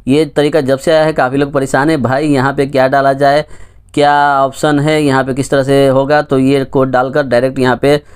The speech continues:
सेंड बैक का ऑप्शन है, काफ़ी लोग डायरेक्ट यहाँ पे क्लिक कर देते हैं। अगर कोड नहीं आता है तो रिसेंड पे क्लिक कर सकते हैं, अगर कोड आ गया है एक बार में तो डायरेक्ट सेंड बैक पे क्लिक कर दें। यहाँ पे क्लिक करेंगे,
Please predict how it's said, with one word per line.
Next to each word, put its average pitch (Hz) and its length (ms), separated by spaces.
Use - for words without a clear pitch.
सेंड 160 340
बैक 131 340
का 139 140
ऑप्शन 147 220
है, 156 80
काफ़ी 135 260
लोग 135 140
डायरेक्ट 131 240
यहाँ 127 180
पे 139 80
क्लिक 143 220
कर 143 100
देते 143 220
हैं। 143 80
अगर 127 120
कोड 127 200
नहीं 131 140
आता 131 160
है 135 60
तो 131 160
रिसेंड 123 320
पे 131 100
क्लिक 135 220
कर 143 120
सकते 151 300
हैं, 165 180
अगर 123 200
कोड 139 200
आ 139 120
गया 147 160
है 147 80
एक 139 80
बार 139 160
में 143 140
तो 131 60
डायरेक्ट 127 340
सेंड 131 320
बैक 120 320
पे 120 120
क्लिक 117 360
कर 98 160
दें। 95 140
यहाँ 107 300
पे 175 120
क्लिक 151 240
करेंगे, 123 460